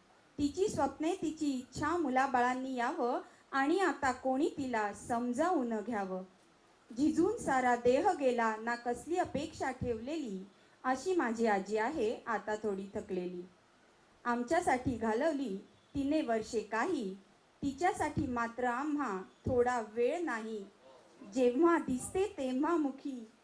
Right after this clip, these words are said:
मायाच असते दाटलेली. अशी माझी आजी आहे, आता थोडी थकलेली. आधी पतीचे निधन झाले, मग सोडून गेला लेक. आधी पतीचे निधन झाले, मग सोडून गेला लेक.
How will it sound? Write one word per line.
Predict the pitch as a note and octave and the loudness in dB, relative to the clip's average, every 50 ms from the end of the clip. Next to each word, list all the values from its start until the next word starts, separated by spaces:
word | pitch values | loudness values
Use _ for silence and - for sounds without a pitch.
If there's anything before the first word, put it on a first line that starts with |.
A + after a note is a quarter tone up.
| _ _ _ _ _ | _ _ _ _ _
मायाच | A3+ A3+ A#3 A#3 A#3 B3 C4+ D#4+ G#4+ - F#4 | -4 -2 -2 0 0 0 0 0 -2 -2 -4
असते | D4 C#4 - - C#4+ B3+ A#3+ | -6 -6 -6 -4 -2 -2 0
दाटलेली. | - G#3+ G#3 G#3 - - D4 E4+ F4 D4 A3+ F#3 E3+ F3 F#3 - _ _ _ _ _ _ _ - | 2 0 0 0 -2 -4 0 0 0 0 0 -2 -4 -6 -8 -16 _ _ _ _ _ _ _ -4
अशी | B3 B3 B3 E4+ E4+ | -4 -2 0 0 2
माझी | D#4+ C4+ A#3+ A3+ A3+ A#3+ | 2 2 0 2 2 2
आजी | A3+ G#3+ G3+ G3+ G#3+ B3+ | 2 2 0 0 0 0
आहे, | C4 D4+ F4+ D4 A#3+ A3 A3 A3 - - | 0 2 0 0 -2 -2 -2 -4 -8 -6
आता | - A3+ A3+ - A3+ A3+ | -6 -6 -4 -2 -4 -4
थोडी | A3+ A#3 G#3+ G#3 G#3 G#3 - | -2 -2 -4 -4 -4 -8 -8
थकलेली. | A3+ G#3 G#3+ - F#3+ F#3+ F#3 F#3 F#3+ G3 G3 - _ _ _ _ _ - - - - - _ - _ _ | -10 -10 -8 -6 -6 -6 -4 -6 -8 -10 -12 -16 _ _ _ _ _ -20 -20 -20 -20 -20 _ -20 _ _
आधी | - A#3+ A#3+ A#3+ G4 | -2 0 6 6 6
पतीचे | G#4 - - B3 - - D#4+ E4+ - F#4+ D#4+ | 6 6 2 0 2 0 0 0 0 0 0
निधन | C#4 B3+ A#3+ A3+ B3+ B3 B3 B3 | 0 0 0 2 2 2 2 4
झाले, | A#3 C4+ C4+ D#4 D#4 A#3 A3 B3 D#4+ | 4 4 4 4 4 4 2 2 0
मग | E4 C#4 D#4 D#4 | -2 -4 -4 -6
सोडून | - - C#4 B3 B3+ C4 F4 F4+ D4+ | -4 0 2 2 4 4 2 2 2
गेला | A#3+ G#3+ G#3+ G3 G3 F#3+ | 0 0 0 0 -2 -2
लेक. | F#3+ F#3 F#3 F3 - - - _ _ _ _ - - _ _ - - | -4 -6 -8 -10 -12 -16 -20 _ _ _ _ -20 -20 _ _ -10 -2
आधी | B3 B3 B3 A#3 E4 F#4+ | 0 0 4 6 4 4
पतीचे | - D4 C4 - D#4 F4 F#4 - F#4 E4 | 4 2 -2 0 0 0 0 2 0 -2
निधन | D4+ C#4 C4 A#3 C4 C4+ C4+ C4 | 0 -2 -2 0 0 0 0 0
झाले, | C4 C4+ C4+ D#4 E4 C4+ C4+ D#4+ | 0 0 0 0 0 0 0 0
मग | D#4 D4 D4+ D4+ | 0 -2 -4 -6
सोडून | - - D#4 C#4+ C#4+ C#4+ F4 F#4 F4+ | -6 -6 -2 -2 0 0 0 -2 -2
गेला | D#4 C#4+ C4+ C4 B3+ B3 | -2 -2 -2 0 -2 -2
लेक. | B3+ C4+ E4 D#4 C4 C4 - | -2 -2 -4 -4 -4 -6 -6